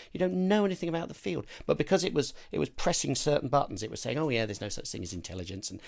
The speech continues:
and anyway, it was always racist anyway. You know, he got, he got away with, with saying some real calumnies about, about, uh, a bunch of scientists, some of whom couldn't, you know, even, even come back and defend themselves. And it's taken twenty or thirty years to unpick the nonsense of that, so that people are finally starting, "Oh yeah,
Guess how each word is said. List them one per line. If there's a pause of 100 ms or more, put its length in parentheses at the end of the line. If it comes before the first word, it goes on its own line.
(120)
and
anyway,
it
was
always
racist
anyway. (240)
You
know,
he
got,
he
got
away
with,
with
saying
some
real
calumnies (240)
about,
about,
uh,
a
bunch
of
scientists,
some
of
whom
couldn't, (300)
you
know,
even,
even
come
back
and
defend
themselves. (200)
And
it's
taken
twenty
or
thirty
years
to
unpick (380)
the
nonsense
of
that,
so
that
people
are
finally
starting,
"Oh
yeah,